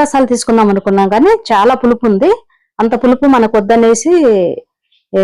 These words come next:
తెల్ల గులాబీ తీసుకున్నాను. ఇది కొద్దిపాటి పులుపు ఉంటుంది, ఇంకా టేస్టీ కూడా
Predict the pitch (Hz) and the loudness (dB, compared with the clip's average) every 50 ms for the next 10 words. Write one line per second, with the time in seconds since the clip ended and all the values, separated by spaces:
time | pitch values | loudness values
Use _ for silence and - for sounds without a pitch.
0 | 190 185 233 240 240 247 240 233 214 214 208 262 254 226 196 - - - 196 185 | 0 0 2 2 2 2 2 2 2 0 0 -2 -2 -2 -2 -4 -6 -8 -4 -4
1 | 202 247 370 480 - _ _ _ _ _ - 226 240 320 320 285 240 214 214 254 | -2 -2 -2 -4 -6 _ _ _ _ _ -6 -2 -2 -2 0 -2 -2 0 -2 -2
2 | - 254 247 240 269 254 - 226 214 202 - 208 202 185 214 202 247 381 466 480 | 0 0 -2 0 0 0 0 0 -2 -2 -2 -4 -4 -2 -4 -2 0 -2 -2 -2
3 | - 262 240 240 233 240 247 247 240 - - 254 240 - 233 214 | -2 -4 -2 -2 -2 0 0 0 0 0 -2 -2 -2 0 -2 -2